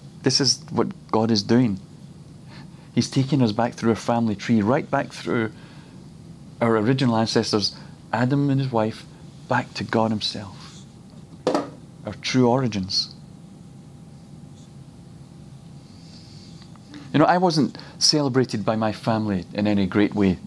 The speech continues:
that I, I'm aware of. And it gave me a view of myself that isn't true. You know, from the womb, I, I, I didn't think I was welcome in the world. I didn't think that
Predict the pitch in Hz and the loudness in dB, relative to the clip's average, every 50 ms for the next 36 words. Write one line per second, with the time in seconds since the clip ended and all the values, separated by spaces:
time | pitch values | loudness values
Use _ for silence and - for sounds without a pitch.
0 | - - 98 104 101 101 98 - - - 98 101 98 95 92 101 98 95 92 90 | -2 0 2 2 2 2 0 -2 -2 0 0 2 2 2 4 4 4 4 2 0
1 | 85 82 - - - - - - - - - - - - - - - - - 147 | -2 -4 -10 -18 -20 -20 -20 -20 -20 -20 -20 -20 -20 -20 -20 -20 -12 -4 0 0
2 | 151 143 143 180 185 156 156 139 120 98 147 160 165 156 123 120 101 - - - | 2 4 4 4 6 6 6 4 6 6 6 6 6 6 4 2 0 2 2 2
3 | 107 107 104 - 123 120 - - 143 156 143 - - - - 170 - 175 110 - | 2 2 2 2 0 0 2 2 2 2 0 0 0 0 0 2 2 2 0 -2
4 | - - - - - - - - - - - - - - - - 147 165 165 156 | -6 -16 -20 -20 -20 -20 -20 -20 -20 -20 -20 -20 -20 -12 -4 2 4 4 4 4
5 | - - - - - - - - - - - - 160 147 139 131 135 175 190 180 | 2 -2 -16 -20 -20 -20 -20 -18 -14 -6 0 2 4 6 6 6 6 6 6 6
6 | 165 156 160 - - - 147 160 156 - 139 151 156 156 143 135 151 143 139 120 | 6 4 4 4 2 2 2 2 2 2 2 4 4 4 4 4 2 2 2 2
7 | - 139 131 - 131 113 110 101 101 110 123 135 135 135 139 131 127 120 113 110 | 2 2 4 4 4 2 2 2 4 4 4 4 2 0 0 2 2 2 4 4
8 | 123 131 135 139 139 135 - - - - - - - - - - - - 113 110 | 4 4 4 4 2 0 -4 -12 -18 -20 -20 -20 -20 -20 -14 -6 -2 0 2 4
9 | 139 131 - - - 135 123 - - - - - - - - - - - - - | 4 4 2 2 4 4 4 2 2 -4 -18 -18 -20 -20 -20 -20 -20 -18 -6 0
10 | - 120 113 - - | 2 2 2 2 -2